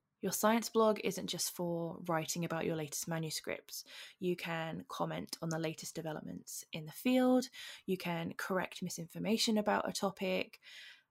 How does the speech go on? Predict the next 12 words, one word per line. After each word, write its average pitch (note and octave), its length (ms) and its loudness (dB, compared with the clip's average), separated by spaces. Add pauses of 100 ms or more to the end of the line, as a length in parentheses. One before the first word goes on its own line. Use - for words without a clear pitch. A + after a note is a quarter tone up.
(120)
You F#3+ 120 0
can F#3 360 2 (220)
advocate - 480 0
for - 160 -6
a D#3+ 260 -2
cause G3 600 4
or - 200 -2
action F3 400 2
that E3+ 60 -4
you're - 160 2
passionate - 480 -2
about. - 380 0